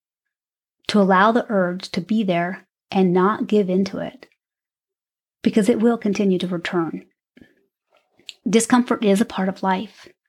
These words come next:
Satan's not going to stop, so we need to have the skills to withstand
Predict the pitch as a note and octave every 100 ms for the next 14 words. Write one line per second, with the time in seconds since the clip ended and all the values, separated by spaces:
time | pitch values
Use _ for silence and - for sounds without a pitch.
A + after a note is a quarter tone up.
0 | _ _ _ _ - A3 A#3 A#3 G3+ G3+
1 | G#3 A#3+ A#3+ C4+ - F3+ F3 - - _
2 | _ _ _ _ _ - G#3+ F#3 A3+ A#3
3 | F#3+ F#3+ F#3+ F3+ F#3 G3 - F3+ F3 G#3+
4 | - - G3 F#3+ F#3 F3 F3+